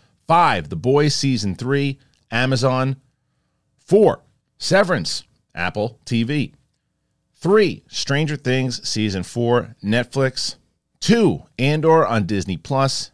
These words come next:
And number one, House of the Dragon on H B O Max. Few that I, um, nineteen twenty-three probably could have been there, and to be honest, it was in my original list, and I shifted some stuff around. It's only two episodes. I think if had it been more episodes,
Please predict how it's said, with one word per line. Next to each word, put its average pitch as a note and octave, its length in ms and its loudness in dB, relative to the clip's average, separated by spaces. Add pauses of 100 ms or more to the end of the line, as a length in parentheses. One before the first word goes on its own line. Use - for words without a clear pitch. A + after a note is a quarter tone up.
And F2+ 180 -6
number A2+ 200 -2
one, F2+ 420 -2 (280)
House F2+ 300 -4
of F#2 60 -8
the E2+ 80 -6
Dragon E2 400 -2
on D2 140 -6
H D2+ 180 -8
B D#2 100 -6
O D2 80 -4
Max. D2+ 440 -4 (560)
Few G3 220 4
that F3 120 2
I, D#3 200 4
um, A2+ 340 2 (260)
nineteen E3 480 -2
twenty-three C#3+ 400 -2
probably A#2 340 2
could A2+ 120 0
have F#2+ 100 0
been A2+ 120 0
there, A#2 100 2
and G#2 80 0
to - 20 -2
be G2 140 0
honest, C3 340 -2
it G2 60 -6
was F#2 180 -4
in G#2+ 100 -2
my G#2 140 0
original F#2+ 380 -2
list, A2+ 240 0
and - 40 -4
I E2 160 -2
shifted - 380 -6
some F#2 180 -6
stuff - 280 -4
around. A2 340 0 (320)
It's - 80 -8
only A2 160 -2
two A2 180 -2
episodes. A2 520 0
I F#2 100 -4
think G2+ 400 -4
if F2+ 140 -8
had F#2+ 200 -4
it F#2+ 80 -6
been F2+ 140 -4
more A2 240 0
episodes, A2 540 -4